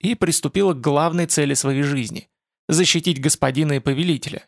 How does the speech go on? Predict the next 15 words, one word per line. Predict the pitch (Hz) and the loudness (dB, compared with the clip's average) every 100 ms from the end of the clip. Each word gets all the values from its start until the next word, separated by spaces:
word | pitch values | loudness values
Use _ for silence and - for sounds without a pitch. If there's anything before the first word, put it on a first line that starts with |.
| _ | _
иначе | - 160 151 190 - | 0 2 2 2 0
не | 170 156 | 0 0
заполучить | 170 185 208 226 - 165 | -2 -2 -2 0 0 0
от | 175 185 | -2 0
него | 208 180 | 2 2
могучее | 156 139 143 - 131 | 2 0 -2 -2 -2
дитя, | 127 - 160 | -2 0 0
которое | 202 117 123 123 | 0 0 0 0
будет | 120 127 127 | -2 -2 -2
носить | 123 - 147 135 | -2 -2 -2 0
и | |
лелеять | 131 123 139 139 131 | 0 2 2 2 0
в | |
своем | - 123 131 | 0 0 0
чреве. | - 131 135 113 | -2 0 0 -2